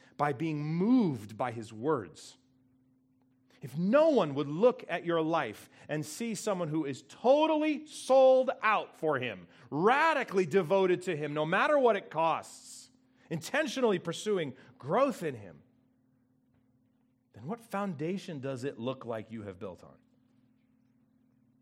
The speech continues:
Oh, my friend, if you never have, please respond to Jesus in faith that will lead to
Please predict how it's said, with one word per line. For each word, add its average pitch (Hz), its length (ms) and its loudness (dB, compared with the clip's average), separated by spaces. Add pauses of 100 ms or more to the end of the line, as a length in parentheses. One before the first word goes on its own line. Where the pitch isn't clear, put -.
(500)
Oh, 113 140 -10
my 98 140 -12
friend, 113 320 -8
if 95 120 -16
you 147 160 -10
never 127 320 -6
have, 101 380 -10 (480)
please 131 640 -8
respond 107 680 -8 (340)
to 127 100 -10
Jesus 98 640 -14 (320)
in 117 220 -10
faith - 720 -18 (640)
that 101 200 -16
will 101 200 -12
lead 104 340 -8
to 107 140 -18